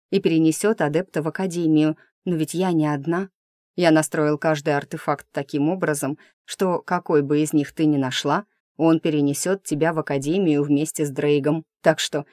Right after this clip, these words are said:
не переживай. Ух, это очень хорошо.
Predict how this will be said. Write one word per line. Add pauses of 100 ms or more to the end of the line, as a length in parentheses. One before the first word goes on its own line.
(120)
не
переживай. (160)
Ух, (100)
это
очень
хорошо.